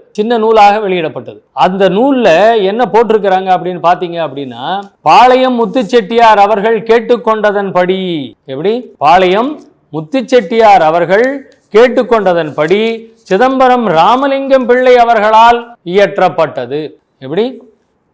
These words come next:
மறுபடியும் கவனிங்க, "பாளையம் முத்துச்செட்டியார் அவர்கள் கேட்டுக்கொண்டதன்படி சிதம்பரம் ராமலிங்கம் பிள்ளை அவர்களால்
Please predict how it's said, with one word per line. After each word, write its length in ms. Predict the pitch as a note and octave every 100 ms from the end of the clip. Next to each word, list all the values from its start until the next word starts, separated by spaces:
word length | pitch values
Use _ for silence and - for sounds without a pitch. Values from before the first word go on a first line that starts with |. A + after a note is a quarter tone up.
| _ D3
மறுபடியும் 340 | D3+ F3+ F3
கவனிங்க, 460 | D3+ D3+ D3+ G#3 B3+ - _ _ -
"பாளையம் 640 | D3+ F3+ F#3+ G3+ B3 - - _
முத்துச்செட்டியார் 840 | C#3+ E3 E3+ A#3 A#3+ G3+ G#3 G3+ F3+
அவர்கள் 440 | D#3+ F3+ F#3 F3+
கேட்டுக்கொண்டதன்படி 1300 | - F#3+ F#3 G3 F#3 D#3+ C#3+ C3+ B2+ D#3 A3 C4 - _ _ -
சிதம்பரம் 640 | F3+ G#3 B3+ B3+ B3 B3
ராமலிங்கம் 800 | F#3 E3+ A3 B3+ B3 B3 B3 A#3
பிள்ளை 360 | G#3 A#3 A#3+ A#3+
அவர்களால் 800 | G3+ G#3+ G3+ G#3 G3+ A#3+ C#4